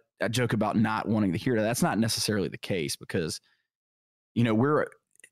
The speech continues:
we're attorneys, right? But there's also that attorney and counselor at law piece, and it's not like we're, like, certified counselors. Of course,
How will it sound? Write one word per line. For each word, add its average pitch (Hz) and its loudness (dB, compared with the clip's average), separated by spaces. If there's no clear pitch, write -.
we're 135 2
attorneys, 123 2
right? 117 -2
But 113 -4
there's 131 0
also 139 0
that 113 0
attorney 117 0
and 110 0
counselor 113 -2
at 110 -4
law 107 0
piece, 120 0
and 110 2
it's 107 -2
not 151 0
like 117 -6
we're, 107 0
like, 87 -4
certified 101 -2
counselors. - -6
Of - -4
course, - -2